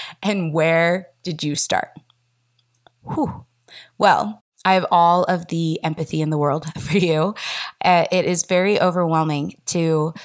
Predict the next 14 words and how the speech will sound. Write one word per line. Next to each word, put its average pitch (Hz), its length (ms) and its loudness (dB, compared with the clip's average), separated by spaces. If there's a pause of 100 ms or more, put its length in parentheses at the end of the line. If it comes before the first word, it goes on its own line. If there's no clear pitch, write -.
(100)
be 208 140 -2
diagnosed 175 760 4
with 185 120 -2
something 190 640 0 (140)
and 180 200 0
then 160 480 0 (340)
not 185 400 4
even 175 260 -2
know 156 140 2
where 151 280 0
to - 120 -6
start, - 460 0 (100)
especially 170 580 0
because 151 640 -2